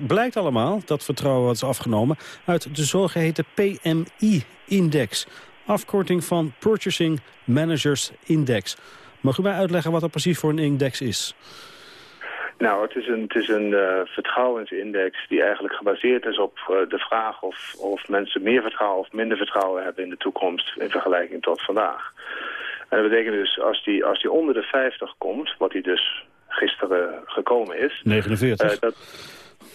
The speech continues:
Speaker 2: negenenveertig. En dat is, eh, voor het eerst dat hij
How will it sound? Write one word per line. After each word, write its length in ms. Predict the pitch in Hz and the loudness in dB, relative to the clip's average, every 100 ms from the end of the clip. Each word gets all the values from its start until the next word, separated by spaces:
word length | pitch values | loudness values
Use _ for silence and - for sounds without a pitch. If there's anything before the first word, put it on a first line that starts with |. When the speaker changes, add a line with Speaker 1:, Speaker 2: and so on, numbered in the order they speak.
| - | -2
Speaker 2:
negenenveertig. 960 | 107 104 113 110 107 95 - 101 - - - - | 2 2 2 2 4 2 2 -2 -6 -16 -18 -10
En 140 | - 95 | -4 -2
dat 160 | 98 | 0
is, 260 | 95 - - | 0 -2 0
eh, 60 | 104 | 2
voor 380 | 98 87 - | 4 0 -2
het 40 | 95 | -2
eerst 260 | 104 104 | 2 2
dat 100 | 104 | 0
hij 320 | 98 95 95 | -2 -2 -4